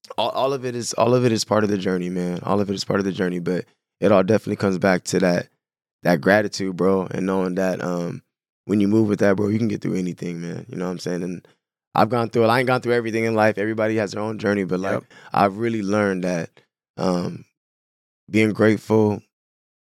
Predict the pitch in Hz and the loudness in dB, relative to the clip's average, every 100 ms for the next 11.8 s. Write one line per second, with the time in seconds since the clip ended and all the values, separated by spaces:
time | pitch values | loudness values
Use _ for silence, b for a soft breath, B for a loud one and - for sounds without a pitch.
0 | _ - 101 104 92 92 101 101 - 92 | _ 0 2 2 0 4 4 2 -2 0
1 | 98 98 98 _ _ _ _ _ - 90 | 2 2 -2 _ _ _ _ _ -2 2
2 | 87 80 104 101 98 95 98 95 85 87 | 2 2 2 2 2 2 4 2 2 0
3 | 98 90 90 87 - - 92 87 85 - | 0 0 -4 -8 -10 -4 -2 -2 -6 -10
4 | _ _ _ _ _ 82 85 - 80 107 | _ _ _ _ _ -2 -2 4 4 4
5 | 90 69 90 90 85 _ - 95 90 90 | 0 -4 -8 -8 -14 _ -4 -2 -2 -2
6 | 101 76 104 101 107 101 101 - 95 - | -4 -2 -2 -4 -8 -8 -10 -8 -6 -2
7 | 98 - 92 87 - 101 98 107 98 82 | -2 -2 -2 -2 -2 -2 0 0 0 -2
8 | 71 80 87 - 82 98 101 107 104 - | -6 -6 -6 -6 -4 -2 2 2 2 -2
9 | B B B - 110 98 117 107 98 117 | B B B 0 2 2 2 2 0 0
10 | 110 78 110 87 87 107 107 95 101 101 | 0 -2 -4 -2 -4 -4 -4 -4 -4 -2
11 | 131 131 117 107 98 120 135 | -4 -2 -6 -6 -8 -6 -4